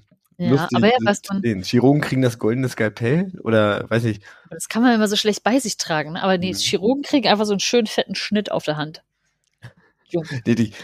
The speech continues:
Speaker 2: die kriegen einfach eine riesen Uhr, die sie dann irgendwo im Bauch eines Patienten vergessen.
Speaker 1: <laughs> Oh je.
Speaker 2: Bah.
Speaker 1: Oh,
Speaker 2: Genau.
Speaker 1: auch nicht schlecht. Mhm.
Speaker 2: Ja.
Speaker 1: Ja,
Speaker 2: Gut,
Speaker 1: sehr spannend.
Speaker 2: so viel zum, äh, Fun Fact, warum, äh, kanadische
Speaker 1: Cool.
Speaker 2: Ingenieure Ringe tragen.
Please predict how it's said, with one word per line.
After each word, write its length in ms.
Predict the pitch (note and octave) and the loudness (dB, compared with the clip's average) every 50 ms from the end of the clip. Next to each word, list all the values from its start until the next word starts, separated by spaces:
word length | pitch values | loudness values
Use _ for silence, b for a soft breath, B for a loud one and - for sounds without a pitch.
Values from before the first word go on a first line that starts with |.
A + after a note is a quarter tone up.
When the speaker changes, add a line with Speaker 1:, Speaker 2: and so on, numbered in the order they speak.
| B B B | B B B
Speaker 2:
die 60 | A2+ | -4
kriegen 240 | - - C3+ C3+ F2 | 0 2 2 4 4
einfach 160 | A2 A#2+ C3 | 4 6 6
eine 220 | A#2+ A#2 A#2+ A2+ | 6 4 4 4
riesen 340 | A#2+ B2+ C#3+ D#3+ D3+ C#3+ C3 - | 2 2 2 2 2 0 0 0
Uhr, 200 | - D3+ D3+ B2+ | 2 2 2 2
die 100 | A#2 A2+ | 2 0
sie 160 | A2 A2 A2+ | 0 2 2
dann 120 | G#2+ G#2 | 2 2
irgendwo 440 | - - C3 D3 C#3+ - A#2+ A#2 A#2 | 2 0 0 -2 -2 -2 0 0 2
im 100 | A2+ A2+ | 2 2
Bauch 220 | G#2+ G2+ A2 B2 | 2 0 0 2
eines 220 | B2+ A2 G#2+ G2+ - | 2 0 0 0 -2
Patienten 480 | - G#2 - - - G#2 A2+ A2 - | -4 -6 -4 -2 -2 0 0 -2 -4
vergessen. 400 | - - - F#2 - - - C#4 - - | -10 -12 -10 -10 -6 -2 0 2 4 4
Speaker 1:
<laughs> 1160 | B3 A#3 - - A3 - - G3 - - F#3+ - _ - D#3+ _ - F3+ - _ - - _ _ _ _ - | 4 4 4 2 0 0 0 -4 -2 -2 -2 -4 _ -6 -10 _ -6 -8 -8 _ -20 -20 _ _ _ _ -8
Oh 60 | D#3+ | -6
je. 340 | D3+ C#3 - - D#3 - - - B B F#4+ F#4+ F4 E4+ D#4 C#4+ C#4 C#4 C#4 C4+ - - | -6 -6 -8 -8 -8 -8 -8 -8 B B 2 2 4 2 2 0 -2 -2 -2 -2 -2 -2
Speaker 2:
Bah. 480 | - G3 A#3 A#3 A3+ A3 A3 G#3 G3 F#3+ | -2 0 2 2 4 4 4 2 2 0
Speaker 1:
Oh, 100 | G3 G3+ G3 B B B B - | -2 -4 -6 B B B B 2
Speaker 2:
Genau. 200 | - A#2 G#2+ F#2 | 2 4 4 4
Speaker 1:
auch 60 | - | 2
nicht 100 | F3+ - | -2 -4
schlecht. 180 | - - C3+ - _ _ _ | -6 -6 -6 -8 _ _ _
Mhm. 160 | - F3+ E3+ - | -10 -6 0 2
Speaker 2:
Ja. 100 | G#4 A3 F#3+ A3 C4 _ _ _ _ _ | 2 2 2 0 -6 _ _ _ _ _
Speaker 1:
Ja, 180 | - F3+ D3+ F3+ | 0 0 2 4
Speaker 2:
Gut, 100 | A3+ A#3+ | 6 4
Speaker 1:
sehr 100 | A3 G#3 | 4 4
spannend. 180 | C#3+ - C3+ E3+ | 2 4 4 4
Speaker 2:
so 60 | G#3 G#3+ | 4 4
viel 160 | G#3+ G3+ G3 | 2 0 0
zum, 320 | - - G3 F#3+ F#3+ F3+ | 2 2 2 2 2 2
äh, 300 | C#3 D#3 D#3 D#3 D#3 D#3 | 4 4 6 6 4 4
Fun 180 | C#3+ D#3 D3+ E3 | 2 2 0 2
Fact, 260 | - D3+ C3 C3 - | 2 0 -2 0 0
warum, 460 | - A#2 C3 C3+ C#3 C3+ C3+ C#3 C3+ - | 0 2 2 2 2 2 0 -2 -2 -2
äh, 520 | - A2+ A#2+ A#2+ A#2+ A#2+ A#2+ A#2 A#2 A#2+ A#2 _ _ _ _ _ _ _ _ _ _ _ _ _ _ _ _ _ _ _ _ _ _ _ _ _ _ - | 0 0 2 2 2 2 0 -2 -4 -6 -10 _ _ _ _ _ _ _ _ _ _ _ _ _ _ _ _ _ _ _ _ _ _ _ _ _ _ -8
kanadische 880 | - A#2+ A2+ A2+ A#2+ D3 F#4+ A3+ C#3+ B2 A2+ A2 A2 G#2+ G#2+ A2 A2+ | -6 -4 0 2 2 4 2 2 2 0 0 2 2 0 -2 -4 -8
Speaker 1:
Cool. 100 | _ _ - | _ _ -10
Speaker 2:
Ingenieure 720 | - A2+ A2 G#2+ G#2+ G#2 G#2 G#2 G2+ G#2 G2+ G2+ G2 G2+ G2+ | -6 -6 -4 -2 -2 -2 -2 -2 0 -2 -4 -4 -6 -4 0
Ringe 260 | A2 C3+ E3 D#3+ A#2 | 2 4 6 6 4
tragen. 460 | - - F2 F#2 F2+ F2+ F2 F2 F2+ | 4 2 -2 -2 0 -2 -2 -6 -10